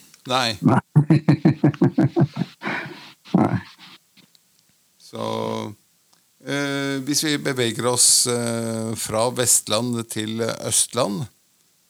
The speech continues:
Speaker 1: og til, eh, byen Sandefjord, der bodde Anders Jahre i sin tid i en svær villa som heter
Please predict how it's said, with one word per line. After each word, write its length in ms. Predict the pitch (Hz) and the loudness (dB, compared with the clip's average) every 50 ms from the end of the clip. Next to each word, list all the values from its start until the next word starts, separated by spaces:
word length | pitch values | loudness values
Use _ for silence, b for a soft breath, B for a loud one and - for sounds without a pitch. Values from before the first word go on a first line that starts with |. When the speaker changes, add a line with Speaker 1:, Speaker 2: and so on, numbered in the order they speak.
| _ _ _ _ _ | _ _ _ _ _
Speaker 1:
og 320 | - 110 110 110 110 110 - | -4 -2 0 0 -2 -4 -4
til, 400 | - 110 110 110 107 107 104 104 | -6 -4 -4 -4 -4 -6 -6 -6
eh, 500 | 107 107 107 107 107 107 107 107 110 107 - _ _ _ _ _ _ _ _ _ _ _ _ _ - 107 107 | -6 -4 -4 -6 -6 -6 -6 -6 -8 -10 -12 _ _ _ _ _ _ _ _ _ _ _ _ _ -14 -12 -10
byen 380 | 104 104 113 107 110 113 117 113 | -8 -6 -4 -4 -2 -4 -4 -2
Sandefjord, 800 | - - - 147 127 110 104 101 - - 156 180 196 220 185 120 98 - _ _ - | -2 -2 0 0 -2 -2 -4 -4 -4 -4 -4 -4 -4 -4 -6 -10 -14 -20 _ _ -6
der 460 | - 107 110 117 117 117 120 113 117 | -2 0 0 2 2 0 0 -2 -4
bodde 320 | 120 110 120 120 110 - 117 | -4 -4 -2 0 2 2 2
Anders 400 | 113 113 107 104 110 107 - - | 2 0 -2 -2 0 2 2 2
Jahre 380 | 131 127 117 101 95 92 90 92 | 2 2 0 0 -2 -2 -2 -2
i 100 | 101 107 | -2 -2
sin 280 | - - 113 110 107 | -2 -2 -2 -2 -4
tid 200 | 101 147 151 143 123 | -4 -6 -6 -4 -4
i 40 | 113 | -4
en 80 | 110 101 | -4 -4
svær 280 | - - 107 95 101 107 | -4 -2 -2 -2 -2 -2
villa 460 | 107 104 98 98 104 110 110 113 107 | -4 -6 -6 -4 -4 -4 -4 -4 -4
som 220 | - - 113 110 | -6 -4 -6 -6
heter 300 | 107 101 - 123 123 117 | -6 -6 -6 -6 -6 -6